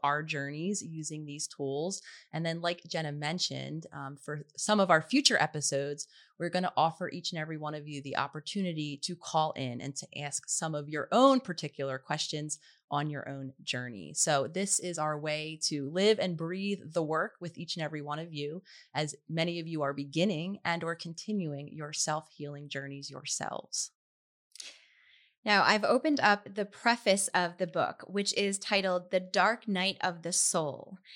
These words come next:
Speaker 2: Let's talk a little bit about this. I know many people have experienced this. A lot of you out there who are reading along with us, a lot of you sharing on Instagram and social media, telling us and sharing with us about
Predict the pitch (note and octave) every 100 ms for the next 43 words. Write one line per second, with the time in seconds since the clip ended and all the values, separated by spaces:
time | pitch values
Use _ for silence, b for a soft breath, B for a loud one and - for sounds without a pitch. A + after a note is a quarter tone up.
0 | B B G#3+ A3+ - D4+ C4+ G#3+ G#3 F#3+
1 | - F3 C#3+ - F#2+ D2+ - - G3 G#3
2 | G3 G3 G#3+ C4+ C#4 B3 A#3+ A3 G#3+ A3
3 | - F3+ F3 E3+ F3 F3 E3 C#3+ - -
4 | F3 F#3 F#3 G3 F#3+ F3+ F3+ F3+ F3 F#3
5 | F#3 E3+ F3 G#3+ A3+ G3+ F#3+ F#3 F#3 F3
6 | E3+ F3 E3+ E3+ F3 F3+ F3+ F3 - F#3+
7 | F#3+ F#3 E3 E3 F#3 B B B A#3+ A#3+
8 | B3+ G#3+ G#3+ G3+ G3 G3 F#3+ F#3 F3+ F3
9 | E3+ E3+ E3 E3+ F#3+ F#3 F#3 F3 F3+ F3+
10 | - F3 E3+ E3+ E3+ D#3+ E3+ - D#3 D#3